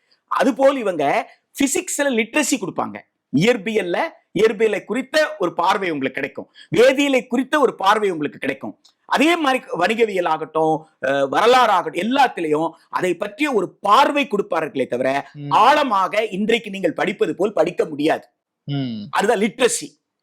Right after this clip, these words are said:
Speaker 2: ஓகே.
Speaker 1: அதுக்காக பேரலா என்ன சொல்றாங்க? ஒகேஷனல் ஸ்கில்லிங்ன்றாங்க.
Speaker 2: ம்.
Speaker 1: ஒகேஷனல் ஸ்கில், ஒகேஷன்னா தொழில் கல்வின்னு நம்ம மாத்துறோம், கிடையாது. ப்ரொஃபஷனல் எஜுகேஷன்னா தொழில் கல்வி,
Speaker 2: ம்.
Speaker 1: டெக்னிக்கல் எஜுகேஷன்னா தொழில்நுட்ப கல்வி,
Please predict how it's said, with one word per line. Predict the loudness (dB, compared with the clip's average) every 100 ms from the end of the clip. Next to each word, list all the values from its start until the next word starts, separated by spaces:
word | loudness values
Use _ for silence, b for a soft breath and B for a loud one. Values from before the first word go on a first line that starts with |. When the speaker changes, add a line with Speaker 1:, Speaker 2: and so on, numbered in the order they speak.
| -6
Speaker 2:
ஓகே. | -6 -8 -10 -2
Speaker 1:
அதுக்காக | 0 0 -2 -2 -2
பேரலா | 0 2 0 -4
என்ன | -6 -4
சொல்றாங்க? | -2 -2 -2 -4 -2 -2
ஒகேஷனல் | -2 0 -2 0 -4 -2 -2
ஸ்கில்லிங்ன்றாங்க. | 0 0 0 -2 -4 -8 -14 _ _ _
Speaker 2:
ம். | -8 -6 -8 _ _ -4 -2
Speaker 1:
ஒகேஷனல் | 2 0 2 0 -2
ஸ்கில், | -16 -6 -2
ஒகேஷன்னா | -2 2 0 2 -2 -2 -4 -4 0
தொழில் | 2 2 -2 -2
கல்வின்னு | -4 -4 0 0
நம்ம | 2 -2 -2 -4
மாத்துறோம், | -2 -6 -6 _ _ _ _ -4
கிடையாது. | 0 2 2 -2 -14 _ _ _ _ _ _ _ _ -4 -4
ப்ரொஃபஷனல் | 0 -2 -2 -2 0
எஜுகேஷன்னா | 0 -2 0 0 0 -4 -4 -2
தொழில் | -2 -2 -4
கல்வி, | -8 -8 -14 _ _ _ -8
Speaker 2:
ம். | -6 -6 -12 _ _ -2
Speaker 1:
டெக்னிக்கல் | -2 -4 -2 0 0
எஜுகேஷன்னா | -2 0 0 0 -4 -4 -6 -2
தொழில்நுட்ப | -2 -2 -2 -4 -6 -2 -2
கல்வி, | -2 -4 -6 -8 _